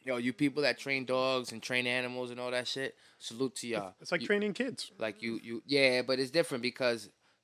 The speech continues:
Speaker 1: kids will eventually l-, learn. They
Speaker 2: It
Speaker 1: speak English.
Speaker 2: Yes,
Speaker 1: We
Speaker 2: kids
Speaker 1: speak so-, s-, we're humans. We're
Speaker 2: Yeah,
Speaker 1: mammals, you
Speaker 2: the
Speaker 1: know?
Speaker 2: kids, kids are in the world and they can communicate to you. Dogs, they just know, like,
Speaker 1: You
Speaker 2: certain
Speaker 1: gotta
Speaker 2: cues.
Speaker 1: understand them. And when
Speaker 2: You
Speaker 1: I
Speaker 2: have to
Speaker 1: s-,
Speaker 2: understand them.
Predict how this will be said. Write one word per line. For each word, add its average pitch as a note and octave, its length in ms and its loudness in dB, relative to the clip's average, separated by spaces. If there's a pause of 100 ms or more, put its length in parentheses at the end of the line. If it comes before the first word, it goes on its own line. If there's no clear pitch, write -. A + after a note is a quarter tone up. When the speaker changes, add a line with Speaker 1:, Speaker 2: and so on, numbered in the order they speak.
(180)
Speaker 1:
kids E3 260 2
will D#3+ 220 4
eventually C#3+ 600 2
l-, C3 260 -2
learn. C3 480 -2 (120)
They C3 80 4
Speaker 2:
It G3 100 8
Speaker 1:
speak D#3+ 280 0
English. C#3+ 500 4
Speaker 2:
Yes, C#3+ 240 0
Speaker 1:
We - 80 -18
Speaker 2:
kids G#3 280 6
Speaker 1:
speak D3+ 340 2
so-, C#3+ 280 4
s-, - 200 -6
we're D3 140 4
humans. D#3 400 2
We're B2 100 2
Speaker 2:
Yeah, B2+ 60 -4
Speaker 1:
mammals, C#3+ 480 6
you D#3+ 80 2
Speaker 2:
the D3+ 60 6
Speaker 1:
know? C#3+ 60 4
Speaker 2:
kids, G3+ 400 12 (100)
kids G3 240 8
are F#3 80 6
in E3+ 80 4
the D#3 60 0
world D#3 220 6
and C#3 140 4
they D3 100 2
can B2+ 140 -8
communicate C3+ 680 -2 (160)
to F#3+ 120 8
you. A2 200 2 (160)
Dogs, D#3+ 420 10 (140)
they C#3 120 4
just B2+ 240 -4
know, C#3 340 4
like, B2+ 200 0
Speaker 1:
You F3+ 60 4
Speaker 2:
certain D#3+ 220 10
Speaker 1:
gotta D3 100 10
Speaker 2:
cues. D3+ 80 8
Speaker 1:
understand C#3 540 2
them. C3+ 260 4
And A#2+ 160 0
when C3 80 10
Speaker 2:
You G3 60 12
Speaker 1:
I - 20 12
Speaker 2:
have F3 100 12
to F#3 60 12
Speaker 1:
s-, - 20 12
Speaker 2:
understand C#3 400 6
them. C3 280 8